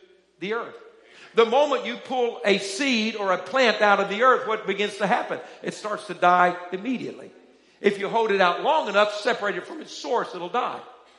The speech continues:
When he got ready to create the fish in Genesis one twenty, then we read he speaks to the water and he, he says, "Bring forth abundantly all these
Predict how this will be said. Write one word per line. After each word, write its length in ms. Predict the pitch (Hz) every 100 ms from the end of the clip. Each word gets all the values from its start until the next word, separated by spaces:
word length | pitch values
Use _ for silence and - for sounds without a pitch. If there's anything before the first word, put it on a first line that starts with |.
| _ _ -
When 120 | -
he 60 | 269
got 200 | 226 226
ready 180 | 233 226
to 80 | -
create 320 | - 220 -
the 80 | 190
fish 400 | - 302 294 208
in 180 | 185 139 - -
Genesis 480 | 233 202 - 190
one 200 | 185 196
twenty, 440 | 185 - 294 233 214 - -
then 140 | 214 208
we 160 | 214
read 260 | 190 214 202
he 180 | 170 196
speaks 500 | - - 254 - -
to 120 | 226
the 80 | 190
water 560 | 180 277 269 208 214 - -
and 100 | 202
he, 120 | 190 175 - -
he 120 | 214
says, 320 | 185 - 226 -
"Bring 260 | - 269 262
forth 420 | - 320 269 - - - - - _
abundantly 680 | 202 285 339 - 262 - - - - - _
all 200 | - 196
these 300 | 208 208 -